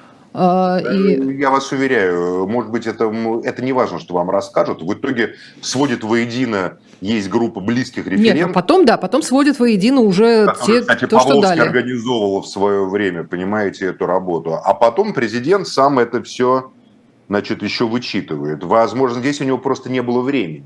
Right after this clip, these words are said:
Speaker 2: вычитать, а, потому что, а, может быть, уже как бы не было времени отказаться от этого. А, ну, по крайней мере, его оценка совершенно негативная. И ещё раз, картинка, в которой поп и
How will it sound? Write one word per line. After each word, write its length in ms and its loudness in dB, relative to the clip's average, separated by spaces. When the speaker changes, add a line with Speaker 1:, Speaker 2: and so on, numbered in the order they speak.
Speaker 2:
вычитать, 760 -8
а, 400 4
потому 440 -2
что, 440 -2
а, 560 2
может 240 -2
быть, 120 -4
уже 180 -2
как 200 -2
бы 60 -2
не 120 0
было 200 0
времени 300 -2
отказаться 720 0
от 120 -8
этого. 400 -10
А, 180 2
ну, 160 0
по 160 2
крайней 260 0
мере, 160 2
его 160 2
оценка 400 0
совершенно 300 -4
негативная. 760 -2
И 60 -4
ещё 440 0
раз, 160 -2
картинка, 560 0
в 80 -10
которой 460 0
поп 380 -2
и 320 0